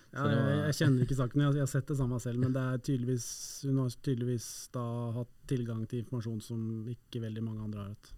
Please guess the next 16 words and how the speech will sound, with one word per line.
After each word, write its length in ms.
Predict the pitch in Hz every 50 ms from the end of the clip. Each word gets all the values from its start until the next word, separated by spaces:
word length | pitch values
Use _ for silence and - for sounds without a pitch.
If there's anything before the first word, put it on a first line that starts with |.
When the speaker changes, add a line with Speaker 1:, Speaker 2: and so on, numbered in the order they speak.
| - - - -
Speaker 2:
Nei, 120 | 104 - - - - 135 - _ _ _ - - - -
det 80 | 113 110
er 40 | 107
jo 140 | 107 107 101
alltid 160 | 101 - 98
en 100 | 95 98
fordel, 360 | - - 101 98 104 110 117
Speaker 1:
Mm. 320 | - 131 131 123 113 107 104
Speaker 2:
tydeligvis. 480 | 98 95 - 90 90 87 90 - 104 123
Speaker 1:
Ja, 160 | 131 139 131
det, 280 | 123 117 117 117 117 113 113 110 - - - -
Speaker 2:
<laughs> 180 | - - - - 196 190 - - - 185 - - - - 170 - - -
Speaker 1:
jeg 80 | 139 135
har 60 | 131
hørt 160 | 131 131 120 -
det. 120 | 117 113